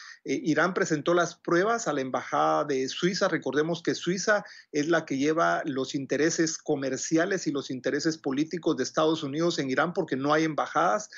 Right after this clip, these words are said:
a partir de que las relaciones están rotas. Eh, Irán dice tener las pruebas de que, eh, el, el dron violó le-, la territorialidad de, de su país, entonces por ello se, ellos hicieron lo que hicieron y fueron las pruebas que le entregaron a la embajada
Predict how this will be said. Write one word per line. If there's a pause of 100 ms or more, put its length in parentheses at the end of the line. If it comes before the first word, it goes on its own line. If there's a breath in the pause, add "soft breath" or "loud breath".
(240 loud breath)
a
partir
de
que
las
relaciones
están
rotas. (360 loud breath)
Eh,
Irán
dice
tener
las
pruebas
de
que,
eh,
el,
el
dron
violó (340 soft breath)
le-,
la
territorialidad (120)
de,
de
su
país,
entonces
por
ello
se,
ellos
hicieron
lo
que
hicieron
y
fueron
las
pruebas
que
le
entregaron
a
la
embajada